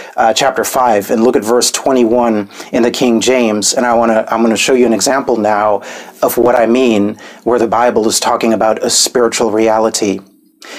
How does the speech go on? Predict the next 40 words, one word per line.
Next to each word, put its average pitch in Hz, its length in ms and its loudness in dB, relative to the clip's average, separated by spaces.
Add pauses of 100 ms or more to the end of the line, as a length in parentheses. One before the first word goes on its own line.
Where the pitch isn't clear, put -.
(100)
He 131 80 0
says 135 220 2
in 117 80 2
Second 135 300 0
Corinthians 127 440 0
five 120 320 -2
twenty-one, 117 720 2 (400)
"For 131 180 0
he 123 160 4
hath 123 300 -2
made 117 200 0
him," 139 400 0
speaking 113 400 0
of 104 140 -2
Jesus, 120 680 2 (340)
"he 131 80 2
hath 123 200 2
made 113 180 2
him 139 480 0
to 120 120 -2
be 110 140 0
sin 170 460 2
for 101 260 -2
us," 98 220 -4
glory 104 380 0
to 107 100 -4
God, 98 480 -2 (300)
"who 135 100 0
knew 151 160 4
no 165 140 2
sin, 131 520 -2 (1160)
that 117 160 0
we 135 140 4
might 127 240 0
be 120 100 4
made 117 400 2
the 107 140 0
righteousness 117 800 0
of 110 180 -2
God 107 460 -2